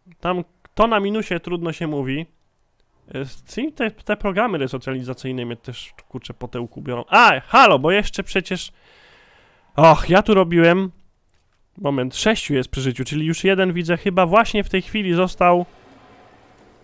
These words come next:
Gdzie on jest? Ten tutaj. Świadek koronny. Świetnie. Dobra, bo o tym, kurde, zapomniałem, a tu raz tak panikowałem właśnie, tak, wywiad i teraz na szybkość i tak, informatorzy.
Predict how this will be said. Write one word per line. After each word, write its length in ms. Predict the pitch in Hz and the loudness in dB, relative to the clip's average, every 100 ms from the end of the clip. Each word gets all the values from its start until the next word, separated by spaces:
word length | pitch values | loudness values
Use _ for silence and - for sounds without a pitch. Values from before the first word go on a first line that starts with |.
| _ _ 170 | _ _ -4
Gdzie 160 | 165 | 0
on 100 | 165 | 0
jest? 360 | 135 120 - _ | -2 -6 -14 _
Ten 220 | 156 139 | -4 -2
tutaj. 380 | 127 120 120 120 - _ _ _ - | -6 -6 -6 -8 -14 _ _ _ -8
Świadek 400 | - 175 160 - | -2 0 0 -2
koronny. 460 | 135 131 123 113 | -4 -4 -4 -6
Świetnie. 680 | - - 233 214 - 127 117 - _ _ - _ - | -2 2 4 2 -2 -4 -4 -8 _ _ -20 _ 0
Dobra, 340 | 170 165 127 | 2 2 2
bo 200 | 139 151 | 0 0
o 100 | 214 | 0
tym, 200 | 240 392 | 4 4
kurde, 440 | - 311 277 220 202 | 6 8 8 8 4
zapomniałem, 600 | 208 226 208 190 143 139 | 4 0 2 4 4 2
a 80 | 147 | 0
tu 120 | 196 | 0
raz 180 | 190 - | 0 -2
tak 160 | 185 | -4
panikowałem 540 | - 185 175 170 160 143 | 0 0 0 0 2 2
właśnie, 240 | 135 151 | 0 -2
tak, 180 | 143 135 | -4 0
wywiad 340 | 180 190 208 | 2 4 2
i 100 | - | -2
teraz 240 | - 170 165 | -2 -2 -2
na 80 | |
szybkość 360 | 175 180 - 175 | -4 -4 -2 -2
i 60 | 160 | 0
tak, 140 | 135 | -2
informatorzy. 640 | 147 170 165 160 139 127 | -2 -2 -2 0 -2 -2